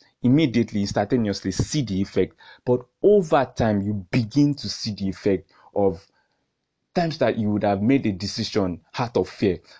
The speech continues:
but you begin to make a decision out of faith because God has, has, is the one inspiring you, has given you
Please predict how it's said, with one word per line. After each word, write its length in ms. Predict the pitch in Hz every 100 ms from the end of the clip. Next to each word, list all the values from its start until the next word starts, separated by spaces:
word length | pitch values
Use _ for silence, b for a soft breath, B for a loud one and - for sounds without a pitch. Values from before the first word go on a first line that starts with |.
| -
but 100 | 131
you 100 | 131
begin 280 | 120 156
to 140 | 180 117
make 180 | 123 113
a 40 |
decision 460 | 92 95 113 110 98
out 180 | 110 -
of 100 | 95
faith 260 | - 101 92
because 360 | 101 113 104
God 240 | - 135 -
has, 240 | 98 92 - B B
has, 280 | B 101 92
is 160 | - 98
the 60 | 104
one 240 | 120 123
inspiring 560 | 117 - 110 104 104 95
you, 140 | 98
has 240 | 95 92 _ b b _ _ _
given 300 | 165 170 180
you 180 | 147 135